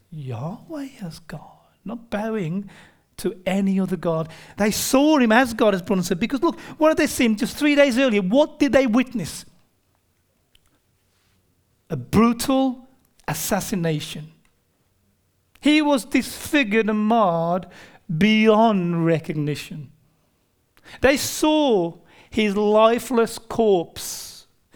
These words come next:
They carried it, prepared it, and buried it, and sealed a stone over it, and said goodbye forever.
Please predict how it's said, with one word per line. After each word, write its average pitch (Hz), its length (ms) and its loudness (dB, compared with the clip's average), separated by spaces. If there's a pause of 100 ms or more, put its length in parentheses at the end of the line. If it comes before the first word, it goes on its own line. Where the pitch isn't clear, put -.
(120)
They - 120 2
carried 277 540 4
it, 147 440 -4 (1120)
prepared 269 540 4
it, 147 420 -8 (1300)
and 196 280 0
buried 311 440 8
it, 127 460 -4 (640)
and 190 140 -2
sealed 349 600 4
a 330 60 0
stone 330 400 2
over 180 340 2
it, 123 340 -8 (1000)
and 165 140 -10
said 190 340 -6
goodbye 190 600 -2
forever. 160 680 -12